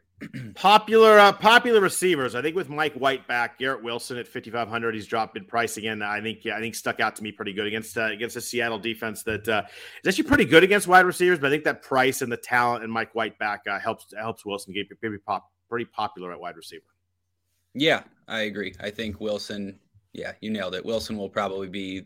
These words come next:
Speaker 1: probably be the most popular receiver in cash games, uh, with, with Mike White back. Um, up top, I think people will look to Amon-Ra. Um, you know, we mentioned everything about the Lions in that matchup.
Speaker 2: Yeah.
Speaker 1: Uh, and Amon-Ra,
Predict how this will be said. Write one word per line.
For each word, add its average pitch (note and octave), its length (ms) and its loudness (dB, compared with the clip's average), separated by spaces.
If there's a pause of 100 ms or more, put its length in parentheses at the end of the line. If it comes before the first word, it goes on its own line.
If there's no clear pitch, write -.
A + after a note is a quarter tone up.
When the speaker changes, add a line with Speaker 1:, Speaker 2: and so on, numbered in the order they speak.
(140)
Speaker 1:
probably A3 500 -4
be A3+ 140 -2
the A3 100 -2
most A3 300 -2
popular F#3+ 360 0
receiver F#3 360 -8
in F3+ 120 -6
cash F3 300 -2
games, F3 380 -8
uh, C3 340 -4
with, C3 300 -2
with C3+ 240 -4
Mike B2+ 200 -4
White C3 220 0
back. B2+ 320 -2 (320)
Um, G#2 380 -4
up C3 200 -2
top, C3 320 0
I A2+ 60 4
think A#2 240 -8
people A2+ 320 -4
will A2 120 0
look A2+ 200 -4
to - 180 -6
Amon-Ra. A2+ 580 -4 (720)
Um, G2 680 -4 (460)
you G#2+ 100 -8
know, F#2 100 -6
we G2 100 -8
mentioned F#2 460 -12 (120)
everything F#2 340 -8
about F2+ 240 -8
the - 60 -10
Lions F2 380 -14
in F#2 100 -12
that F2 180 -10
matchup. F2 360 -10
Speaker 2:
Yeah. E2+ 180 -8 (140)
Speaker 1:
Uh, F#2 200 -10
and F#2 100 -14 (100)
Amon-Ra, A#2+ 540 -2